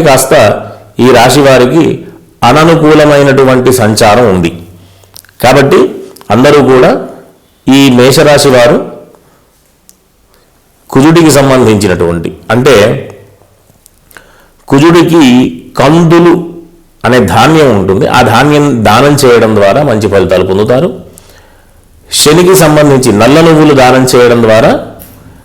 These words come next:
దానికి సంబంధించినటువంటి ఏదైనా దుష్పరిణామాలున్నా, అనవసరమైనటువంటి పరిస్థితుల నుంచి, అంటే, మంచి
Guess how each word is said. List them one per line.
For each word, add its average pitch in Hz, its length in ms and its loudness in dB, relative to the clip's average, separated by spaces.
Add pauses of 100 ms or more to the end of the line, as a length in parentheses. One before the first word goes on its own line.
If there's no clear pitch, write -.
(680)
దానికి 143 320 2
సంబంధించినటువంటి 135 840 0
ఏదైనా 120 260 2 (100)
దుష్పరిణామాలున్నా, 117 840 0 (1600)
అనవసరమైనటువంటి 139 1040 2 (360)
పరిస్థితుల 139 520 0 (120)
నుంచి, 127 260 0 (160)
అంటే, 127 180 0 (640)
మంచి 160 280 2